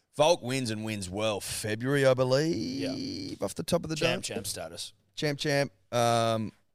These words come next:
Speaker 1: I reckon you pad the fuck out of that card. You put a, you put a Bam Bam on there. You put a Whitaker on there.
Speaker 2: Do you think Iz-, Izzy wouldn't fight an undercard, would he? So there's no way you
Speaker 1: Well,
Speaker 2: get
Speaker 1: if they,
Speaker 2: him.
Speaker 1: if that's the, if that's, if that's the fight they go with, which is what it's looking like, then Addison is not on the card.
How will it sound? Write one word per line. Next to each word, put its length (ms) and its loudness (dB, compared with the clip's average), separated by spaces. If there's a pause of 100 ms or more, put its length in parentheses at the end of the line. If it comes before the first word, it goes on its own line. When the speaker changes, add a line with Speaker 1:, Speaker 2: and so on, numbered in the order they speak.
(120)
Speaker 1:
I 100 2
reckon 280 0
you 80 -6
pad 300 0
the 80 0
fuck 400 -4
out 160 0
of 60 -4
that 140 -8
card. 460 -2
You 80 -8
put 220 -8
a, 120 -8
you 120 -8
put 160 -6
a 40 -8
Bam 360 -8
Bam 200 -6
on 140 -10
there. 120 -8
You 100 -6
put 180 -10
a 40 -8
Whitaker 500 -12
on 160 -12
there. 440 -10
Speaker 2:
Do 120 -10
you 80 -6
think 320 -4
Iz-, 180 0
Izzy 300 2
wouldn't 240 -4
fight 320 0
an 140 -6
undercard, 640 -6
would 180 -10
he? 180 -10 (240)
So 160 -10
there's 160 -4
no 160 -4
way 120 -4
you 100 -8
Speaker 1:
Well, 100 8
Speaker 2:
get 60 6
Speaker 1:
if 100 0
they, 140 4
Speaker 2:
him. 80 0
Speaker 1:
if 80 -4
that's 260 2
the, 120 -6 (140)
if 120 -10
that's, 420 0 (340)
if 100 -20
that's 220 0
the 60 -10
fight 300 0
they 80 -6
go 260 -2
with, 120 -6
which 200 -8
is 120 -10
what 180 -4
it's 160 -10
looking 280 -10
like, 360 -6
then 360 -8
Addison 420 -4
is 140 -12
not 140 -10
on 100 -12
the 80 -16
card. 440 -12